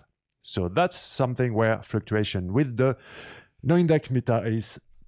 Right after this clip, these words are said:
counterproductive here if you really want those pages to be indexed every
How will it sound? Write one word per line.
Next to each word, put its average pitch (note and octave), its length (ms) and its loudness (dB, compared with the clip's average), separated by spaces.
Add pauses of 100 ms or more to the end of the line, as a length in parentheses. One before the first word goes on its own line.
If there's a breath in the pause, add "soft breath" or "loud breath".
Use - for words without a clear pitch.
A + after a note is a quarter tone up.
counterproductive F#2 1000 -2
here G#2 300 2
if - 280 -8
you F2+ 120 0
really F2+ 220 2
want E2+ 280 -2
those E2 180 -2
pages D#2+ 380 -4
to - 100 -18
be - 160 -14
indexed C3 480 0 (360)
every G#2+ 360 0